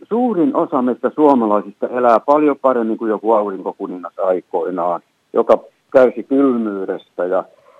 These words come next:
sairauksista, terveydenhuoltoa ei ollut ja hygienian puutteesta ja kaikkia. Siis kerta kaikkiaan me lämpimistä, mm, kerrostaloissa, vaikka nyt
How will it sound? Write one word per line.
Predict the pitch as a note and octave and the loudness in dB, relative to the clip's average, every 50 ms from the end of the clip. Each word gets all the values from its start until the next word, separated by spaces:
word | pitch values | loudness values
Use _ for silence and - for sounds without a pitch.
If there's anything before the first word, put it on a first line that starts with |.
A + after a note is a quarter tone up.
| _ _ _ - | _ _ _ 0
sairauksista, | C3 B2+ B2+ A#2+ G#2+ F#2+ G2+ F#2+ F2+ E2+ - - - G2+ G2 _ - G2+ F#2 | 2 4 4 4 2 0 -2 -2 -2 -4 -6 -12 -14 -14 -14 _ -10 -8 -4
terveydenhuoltoa | - A#2+ A2 G2 G#2 G2 G2+ G2 F#2+ G2 F2 F#2 G2+ G2 F2 - G2+ G#2 F#2+ G2 | -2 -4 -2 -4 -6 -8 -8 -6 -6 -6 -6 -6 -6 -6 -6 -6 -4 0 0 2
ei | F#2+ F#2+ G#2 | 2 2 2
ollut | A2 G#2+ G#2+ G2+ F#2+ F2+ F2 F2 F2 F2 | 2 2 0 0 -2 -6 -8 -8 -6 -6
ja | F2+ F2+ E2 | -6 -6 -6
hygienian | A2+ A2+ G#2+ - A2+ G#2 G2 F#2 F#2+ F2+ F2 F2 | -6 -8 -8 -6 -4 -4 -4 -4 -6 -8 -8 -6
puutteesta | - F#2+ G2 G2 F#2+ - _ - F#2 F#2 F2 - - G2 | -4 -2 -2 -2 -2 -4 _ -4 -4 -4 -4 -4 -2 0
ja | F#2+ F#2 | 0 0
kaikkia. | F2 - A2 G#2+ G2 - - _ _ - F#2+ F#2+ F#2 - - - - - - _ _ _ _ | 2 4 4 4 4 2 -2 _ _ -2 0 0 0 -2 -6 -20 -20 -20 -20 _ _ _ _
Siis | - A2 G2+ - - - - - - - - | -6 -6 -6 -8 -12 -18 -18 -18 -10 -2 2
kerta | F#3+ F#3 D3 - - G2+ | 2 2 2 2 0 2
kaikkiaan | - E3 F3 D3 A2+ - - - A#2 A2+ A2+ | 4 4 4 4 4 0 0 2 4 4 4
me | A#2+ C#3 C#3 | 4 4 4
lämpimistä, | D3 D3 C3 A#2+ B2+ A#2 A#2+ A2 - - C3 A#2+ A#2 - - - | 4 4 4 0 -4 -6 -6 -8 -4 -2 0 0 -2 -4 -10 -20
mm, | - - A#2 - - - - A#2+ A#2+ A2+ _ _ _ _ | -20 -20 -18 -16 -16 -16 -16 -16 -18 -20 _ _ _ _
kerrostaloissa, | - C3+ A#2+ G#2+ A2 A2+ - _ - A2+ G#2+ A2+ A2 G#2+ G#2+ - - A2+ G#2+ G2+ - - | 0 0 0 0 -2 -8 -8 _ -2 -2 0 0 0 0 -2 -2 -2 -2 -2 -2 -2 -2
vaikka | G#2+ A2 A2 - - A2+ A2+ | 0 0 0 0 0 -2 -2
nyt | A#2 A#2+ A#2 | 0 -2 -8